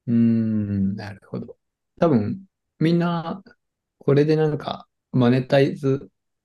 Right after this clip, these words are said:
分散のやつでマネタイズできるとは、まあ、みんな思ってないけど、なんだろう、技術的な面白さでやってるって感じで、なんかTwitterの規模ぐらいまでになった時に、い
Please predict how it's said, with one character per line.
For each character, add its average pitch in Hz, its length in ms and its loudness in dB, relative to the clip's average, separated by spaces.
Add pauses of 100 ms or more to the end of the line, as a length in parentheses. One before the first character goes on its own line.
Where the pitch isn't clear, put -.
分 139 200 0
散 165 240 -6
の 170 60 -6
や 175 80 -2
つ - 80 -6
で 120 80 4
マ 98 160 0
ネ 107 100 -4
タ 127 120 0
イ 120 80 4
ズ 123 80 -4
で 120 100 4
き 120 100 0
る 107 120 0
と 95 80 -6
は、 80 220 -8
ま 98 280 -2
あ、 - 40 -20 (220)
み 120 140 0
ん 117 60 4
な 117 80 2
思 117 140 4
っ 117 160 -6
て 117 100 2
な 117 100 4
い 104 80 2
け 104 80 0
ど、 95 240 -6 (220)
な 117 100 0
ん 107 60 -2
だ 98 100 -4
ろ - 80 -10 (240)
う、 135 40 0
技 110 100 0
術 98 240 -4
的 120 180 0
な 107 260 0 (180)
面 117 180 6
白 107 240 2
さ 104 100 -2
で - 80 -8
や - 100 -8
っ - 60 -16
て - 160 -6
る - 180 -4
っ - 40 -20
て - 100 -8
感 117 240 -4
じ 120 100 -6
で、 117 280 -8 (200)
な 135 120 0
ん - 20 -2
か 113 100 -4
Twitter 131 640 0
の 135 400 0 (100)
規 - 160 -4
模 139 120 2
ぐ 143 80 4
ら 131 80 4
い 110 60 4
ま 98 400 -2
で 95 120 -2
に 92 60 -6
な 98 100 -2
っ 95 100 -8
た 95 120 -6
時 98 240 -6
に、 104 100 -8
い - 140 -16